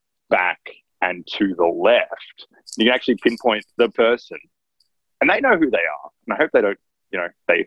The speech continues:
haven't been able to sleep for the past two and a half years. But, yeah, they ruined that spot. And, you know,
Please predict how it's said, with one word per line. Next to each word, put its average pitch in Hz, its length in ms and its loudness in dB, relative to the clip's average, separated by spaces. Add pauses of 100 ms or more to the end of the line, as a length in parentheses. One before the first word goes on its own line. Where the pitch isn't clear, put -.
haven't 101 180 -2
been 101 120 2
able 87 160 0
to 85 80 -10
sleep 92 380 0
for 107 80 -2
the 95 60 2
past - 360 -2
two 90 100 4
and 80 120 -2
a 76 60 2
half 73 180 -2 (100)
years. 76 340 -6
But, 82 280 0
yeah, 78 160 2 (520)
they 120 220 2
ruined 113 480 0
that 90 240 2
spot. - 380 -2 (600)
And, 78 360 -16 (560)
you 90 80 -16
know, 71 100 -18